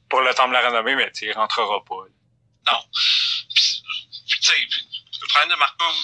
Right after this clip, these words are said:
Speaker 2: puis admettons Koivu, c'est qu'ils ont jamais ri-, tu sais, ils ont rien gagné,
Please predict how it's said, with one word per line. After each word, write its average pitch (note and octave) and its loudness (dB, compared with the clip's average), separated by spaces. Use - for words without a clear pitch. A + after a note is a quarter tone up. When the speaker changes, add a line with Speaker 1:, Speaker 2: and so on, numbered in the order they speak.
Speaker 2:
puis - 4
admettons D3 0
Koivu, - 0
c'est - 0
qu'ils - 0
ont D3+ -12
jamais C#3+ 0
ri-, - -2
tu - 0
sais, D#3 2
ils D3+ -2
ont D3 -8
rien D#3 2
gagné, D3 0